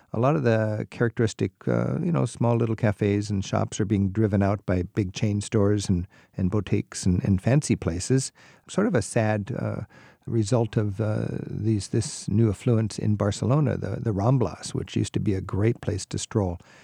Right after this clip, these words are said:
has lost its character now because, uh, the local people no longer go to the, the great market on the Ramblas because it's been taken over by tourists. So it's important, uh, as you're talking about, Fred, to walk away from the tourist zones and, and find these, in the case of Paris, these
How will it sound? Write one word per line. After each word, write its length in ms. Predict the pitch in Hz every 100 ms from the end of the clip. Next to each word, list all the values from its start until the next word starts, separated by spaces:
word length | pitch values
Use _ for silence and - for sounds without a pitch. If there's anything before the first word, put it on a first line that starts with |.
| - -
has 180 | 170
lost 240 | 156 151 -
its 100 | 135
character 380 | - 117 - 95
now 160 | 95
because, 600 | 104 107 113 104 101 -
uh, 280 | 113 120 123 120
the 100 | 123
local 240 | 120 113
people 240 | 104 104
no 160 | 104 107
longer 340 | 98 98 95 95 - - -
go 240 | 101 95 101
to 160 | -
the, 220 | 92 92 - -
the 80 | 110
great 180 | 104 101
market 400 | 101 98 - 87
on 80 |
the 80 | 87
Ramblas 460 | 92 147 107 104 117
because 300 | - - 90
it's 120 | -
been 180 | - 92
taken 280 | - 95 104
over 160 | 92 85
by 180 | - -
tourists. 560 | - 127 85 92 -
So 320 | - - 101 95 - - -
it's 160 | -
important, 500 | 147 - 190 151 -
uh, 60 | 127
as 280 | 120 139 117
you're 100 | 156
talking 220 | 120 110
about, 140 | 101
Fred, 200 | - 101
to 100 | 101 101 - -
walk 480 | - 110 107 127 123
away 360 | 98 92 120 143
from 200 | 120 110
the 80 | 104
tourist 440 | - 107 98 -
zones 460 | 98 92 87 90 -
and, 120 | 95 _ -
and 160 | 110
find 180 | 127 135
these, 320 | 120 107 -
in 120 | 117 101
the 80 |
case 260 | 95 101 92
of 100 | 101
Paris, 340 | - 92 92
these 320 | - 90 -